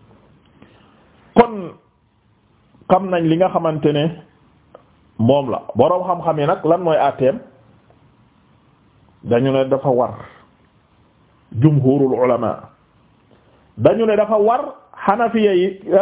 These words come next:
imam Abu Hanifa rahimahullah mu ne sunnatun muakkada la, waaw. Mooy sunna la boo xamante ne nii bu ñu feddalee, feddalee, feddalee,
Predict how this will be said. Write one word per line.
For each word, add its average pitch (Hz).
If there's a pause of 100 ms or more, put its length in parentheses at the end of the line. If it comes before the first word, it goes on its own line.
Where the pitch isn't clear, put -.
(120)
imam 220
Abu 196
Hanifa 185
rahimahullah 180
mu 170
ne 175
sunnatun 180
muakkada 139
la, 82 (480)
waaw. 95 (1200)
Mooy 226
sunna 277
la 277
boo 269
xamante 254
ne 247
nii 269 (460)
bu 156
ñu 240
feddalee, 262
feddalee, 233
feddalee, 202